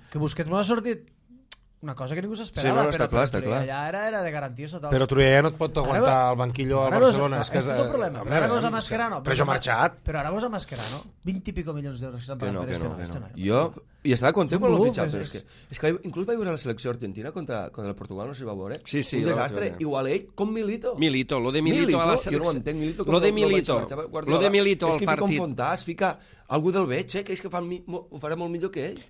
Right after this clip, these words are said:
Speaker 4: Però ara Guardiola li va dir que es quedés i ara s'ha de justificar.
Speaker 2: A la selecció, a la selecció, ni,
Speaker 1: Pues,
Speaker 2: ni Mascherano,
Speaker 1: mm.
Speaker 2: ni, ni Mascherano, ni, ni Milito, ni
Speaker 1: A Vidal
Speaker 2: Messi,
Speaker 1: va jugar
Speaker 2: ni,
Speaker 1: en
Speaker 2: ni
Speaker 1: França,
Speaker 2: Messi.
Speaker 1: a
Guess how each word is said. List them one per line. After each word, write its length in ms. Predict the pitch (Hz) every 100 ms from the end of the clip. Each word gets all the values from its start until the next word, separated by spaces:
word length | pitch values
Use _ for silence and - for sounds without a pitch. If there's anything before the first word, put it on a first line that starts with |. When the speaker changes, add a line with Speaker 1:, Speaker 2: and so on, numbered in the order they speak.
| -
Speaker 4:
Però 180 | 139 151
ara 100 | 165 175
Guardiola 400 | 165 151 165 151
li 60 |
va 100 | 139 135
dir 60 | 131
que 80 | 127
es 80 |
quedés 300 | - 135 160 143
i 40 |
ara 140 | 139 131
s'ha 80 | 131
de 80 | 143
justificar. 460 | 123 113 - - 139
Speaker 2:
A 60 | 156
la 20 |
selecció, 480 | - 220 220 - 120
a 40 | 170
la 80 |
selecció, 400 | 180 175 - 131 139
ni, 80 | 170
Speaker 1:
Pues, 200 | 151 143
Speaker 2:
ni 60 | 160
Mascherano, 540 | 151 147 147 131 123 127
Speaker 1:
mm. 460 | 131 131 131 131 -
Speaker 2:
ni, 160 | 139 135 117 120
ni 100 | 127
Mascherano, 540 | 127 131 143 135 117 104
ni, 140 | 107
ni 80 | 120
Milito, 480 | 120 110 123 196 240 - - - -
ni 80 | 139
Speaker 1:
A 40 | 202
Vidal 220 | 185 214
Speaker 2:
Messi, 100 | 233
Speaker 1:
va 40 | 214
jugar 160 | 190
Speaker 2:
ni, 100 | 165
Speaker 1:
en 60 | 151
Speaker 2:
ni 60 | 165
Speaker 1:
França, 140 | 190
Speaker 2:
Messi. 60 |
Speaker 1:
a 20 | 190